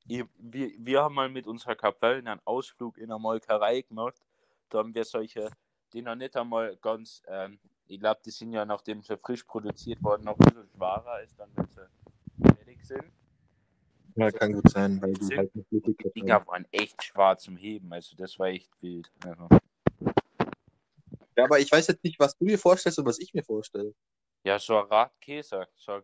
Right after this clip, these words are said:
Speaker 1: riesiges.
Speaker 2: So ein Radkäse, aber da gibt's wahrscheinlich auch verschiedene Einheiten von.
Speaker 1: Ja, vermutlich.
Speaker 2: Ich würd sagen, der war so bei zwanzig Zentimeter Durchmesser.
Speaker 1: Ach so, ja, moin.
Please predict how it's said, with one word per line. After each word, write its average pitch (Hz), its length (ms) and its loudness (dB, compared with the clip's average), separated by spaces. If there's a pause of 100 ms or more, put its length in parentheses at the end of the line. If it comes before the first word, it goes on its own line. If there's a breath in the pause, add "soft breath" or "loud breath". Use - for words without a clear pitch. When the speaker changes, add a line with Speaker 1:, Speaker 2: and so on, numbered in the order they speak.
(100)
Speaker 1:
riesiges. 95 600 -12
Speaker 2:
So 196 240 2
ein 185 100 4
Radkäse, 190 580 0
aber 139 160 8
da 139 140 6
gibt's 156 220 -8
wahrscheinlich 160 300 2
auch 156 100 0
verschiedene 175 340 0
Einheiten 156 480 2
von. 98 260 -4 (1200)
Speaker 1:
Ja, 95 320 -2
vermutlich. 104 640 -14 (1040)
Speaker 2:
Ich - 140 -2
würd 139 140 4
sagen, 160 220 4
der 160 100 6
war 160 120 8
so 165 100 4
bei 160 120 6
zwanzig 160 400 0
Zentimeter 160 400 0
Durchmesser. 156 500 -2 (1900)
Speaker 1:
Ach - 260 -8
so, 90 460 -10
ja, 80 200 -8
moin. 78 440 -16